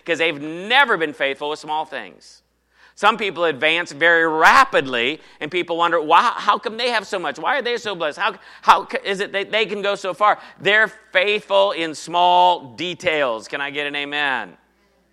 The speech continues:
And God can advance them very rapidly. And if you're not small, if you, excuse me, if you're not,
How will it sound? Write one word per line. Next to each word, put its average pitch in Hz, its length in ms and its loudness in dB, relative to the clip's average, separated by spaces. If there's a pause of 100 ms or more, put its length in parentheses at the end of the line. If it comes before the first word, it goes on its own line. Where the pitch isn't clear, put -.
(440)
And 113 160 -14
God 156 220 6
can 170 120 -10
advance 156 500 -2
them 143 180 -6
very 139 260 -2
rapidly. 131 800 0 (1300)
And 147 280 4
if 143 180 -10
you're 151 100 -2
not 170 240 4
small, 180 580 0
if 143 160 -6
you, 156 100 -6
excuse 147 360 -10
me, 147 140 -6
if 135 100 -10
you're 147 140 -4
not, 165 320 6